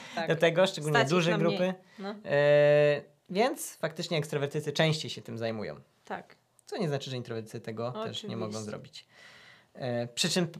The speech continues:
Speaker 1: pamiętajmy o tym, że ktoś może ten wskaźnik jako introwertyk mieć wyższy. E,
Speaker 2: Mhm.
Speaker 1: ten konkretny wskaźnik z tych,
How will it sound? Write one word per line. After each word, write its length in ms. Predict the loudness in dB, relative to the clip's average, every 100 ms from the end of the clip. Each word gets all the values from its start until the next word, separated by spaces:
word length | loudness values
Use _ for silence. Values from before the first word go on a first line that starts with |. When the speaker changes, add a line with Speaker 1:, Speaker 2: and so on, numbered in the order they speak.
| -4
Speaker 1:
pamiętajmy 680 | 0 0 2 2 2 -2
o 100 | -4
tym, 340 | -4 -4 -4 -6
że 160 | -8 -8
ktoś 340 | 0 0 2
może 220 | 0 0
ten 220 | 0 0 0
wskaźnik 560 | 2 2 2 -6 -10 -20 _ _ -2
jako 340 | -2 0 -4
introwertyk 640 | -4 -2 0 0 -2 -6
mieć 160 | -8 -6
wyższy. 380 | -6 -6 -6 -10 _ _ _
E, 460 | -6 -2 -2 -2 -2
Speaker 2:
Mhm. 160 | -2
Speaker 1:
ten 140 | -2 2
konkretny 520 | 0 2 2 0 -4
wskaźnik 420 | 0 0 2 -4
z 60 | -8
tych, 260 | -10 -10